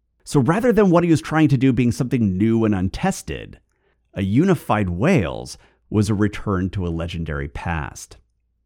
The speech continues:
And this focus appears to have had an impact on the literature produced during Gruffydd's reign,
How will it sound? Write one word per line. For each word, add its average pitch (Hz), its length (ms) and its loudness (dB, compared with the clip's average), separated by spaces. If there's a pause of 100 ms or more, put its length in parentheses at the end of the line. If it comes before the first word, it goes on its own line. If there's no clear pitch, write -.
(140)
And 120 120 2
this 170 160 -2
focus 170 400 0
appears 165 380 -4
to - 80 0
have 127 100 -2
had 117 160 -4
an 110 120 -2
impact 95 520 -4
on 92 80 -2
the 87 80 -4
literature 85 460 -8
produced 85 420 -6
during 85 200 -4
Gruffydd's 73 440 -12
reign, 82 460 -6